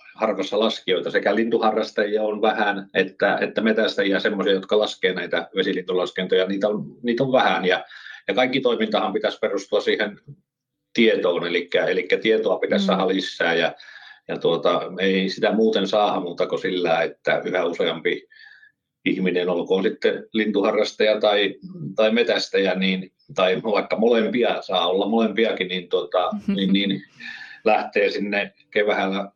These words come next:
Speaker 1: näkee sen vaivan, että käy muutaman pisteen laskemassa, niin sillä sitä tietoa lisätään, niin silloin ei tarvitse niin paljon mutuilla, että, että tuota, mutta että jos miettii sitä, että kun tuossa itsellä kuitenkin pitkät lintuharrastustausta ja,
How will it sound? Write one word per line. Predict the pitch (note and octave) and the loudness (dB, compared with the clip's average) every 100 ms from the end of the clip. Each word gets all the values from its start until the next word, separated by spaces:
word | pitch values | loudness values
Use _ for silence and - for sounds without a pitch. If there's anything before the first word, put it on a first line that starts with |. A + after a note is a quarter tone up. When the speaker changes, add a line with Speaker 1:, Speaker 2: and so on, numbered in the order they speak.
| _ - | _ -4
Speaker 1:
näkee | G#2+ G#2+ G#2 | -4 -2 -2
sen | G2 G2 | 0 0
vaivan, | G2+ G2+ F#2+ F#2 | 0 0 0 -4
että | - - | -4 -2
käy | F#2+ F#2 | -2 -2
muutaman | F#2+ F#2+ F#2 F2 | -2 -2 -4 -4
pisteen | F2+ - - F2 | -4 -4 0 2
laskemassa, | F2 E2 - D2+ D#2 - E2 | 2 -2 -4 -4 -4 -8 -8
niin | D#2+ | -6
sillä | D#2+ F2 D#2+ | -4 -2 -2
sitä | D2+ - F2 | 0 -2 0
tietoa | F2+ F2+ E2+ | 0 0 0
lisätään, | E2+ E2+ D#2 - D#2 | -2 -2 -4 -4 -6
niin | D2+ | -4
silloin | G#2+ G2 F#2 | 0 0 0
ei | G2 | 0
tarvitse | - G2+ G2+ | 0 0 -2
niin | G2+ | 0
paljon | G2 F#2+ | 0 2
mutuilla, | G2 G#2 E2 - - - | 2 2 2 2 0 -4
että, | - - D2 - - | -6 -4 -4 -6 -10
että | D2 D2 | -4 0
tuota, | D2+ D2 D2+ - - - - | 0 0 -4 -6 -18 -12 -2
mutta | - | 2
että | G2 | 4
jos | G2 G2+ | 4 4
miettii | G#2+ G#2+ G#2+ | 2 2 0
sitä, | A2+ A2 | 2 2
että | G#2+ - | 2 0
kun | - - G2 - - - - | 0 -2 -2 -14 -20 -20 -2
tuossa | - - G2 F2 - _ B2+ | -2 2 0 -2 -8 _ -2
itsellä | A2+ G#2 A2 | 2 2 2
kuitenkin | G#2 G2 G2+ | 0 0 -2
pitkät | G#2+ - - - _ _ - G2 | -2 0 -2 -4 _ _ -8 -4
lintuharrastustausta | A2 G#2 G2 G#2 F#2+ - F#2+ - G2 - F#2+ | 0 2 2 2 0 -4 -4 2 2 2 2
ja, | F#2+ F#2+ | 2 0